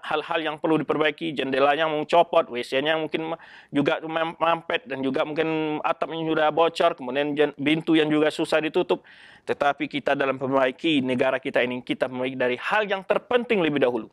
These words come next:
Ya, jangan kita berprinsip, kita hancurkan rumah kita, kita bangun dulu, ya, rumah baru lebih sempurna, lebih hebat, lebih ini. Tidak. Ketika rumah ini dihancurkan, kita akan tinggal di mana?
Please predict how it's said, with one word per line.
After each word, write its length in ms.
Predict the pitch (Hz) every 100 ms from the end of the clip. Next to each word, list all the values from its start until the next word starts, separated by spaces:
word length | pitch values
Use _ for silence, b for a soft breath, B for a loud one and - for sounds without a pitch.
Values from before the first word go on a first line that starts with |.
| _ _ _ _ _ _ _ _
Ya, 320 | - 135 175 -
jangan 400 | - 147 151 180
kita 320 | 175 175 180 175
berprinsip, 720 | 165 180 165 170 190 - -
kita 400 | 156 170 165 170
hancurkan 320 | 175 175 180
rumah 240 | 175 175
kita, 240 | 170 170 170
kita 240 | 160 160
bangun 320 | 151 160 180
dulu, 480 | 180 196 196 185 - b b b
ya, 320 | 139 175 -
rumah 240 | 151 165
baru 380 | 160 175 185 185
lebih 240 | 165 165 170
sempurna, 640 | 190 180 196 196 185 185 _ _
lebih 320 | - 143 170 160
hebat, 400 | 180 175 185 156
lebih 320 | 175 185 190
ini. 160 | 196 190
Tidak. 400 | - 208 131 _ _ _ -
Ketika 480 | 165 175 175 190 180
rumah 240 | 180 180
ini 80 | 185
dihancurkan, 480 | 180 175 175 196 202
kita 320 | 185 175 151
akan 160 | - 156
tinggal 240 | 165 143
di 80 | 131
mana? 320 | 131 135 131